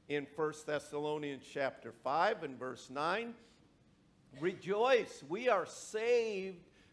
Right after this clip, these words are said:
from the wrath to come. Therefore," he said, verse eleven,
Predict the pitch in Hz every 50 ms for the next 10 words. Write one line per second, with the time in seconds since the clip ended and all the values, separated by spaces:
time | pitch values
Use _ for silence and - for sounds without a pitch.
0 | _ _ - - 190 190 190 185 170 160 147 160 170 180 180 180 - - - 165
1 | - - 202 226 233 226 220 160 - - - - - _ - - 175 208 220 247
2 | 247 247 - 208 202 190 170 151 147 147 156 147 - - - 147 147 151 165 160
3 | - - 156 156 143 - - 139 127 135 139 143 143 160 170 175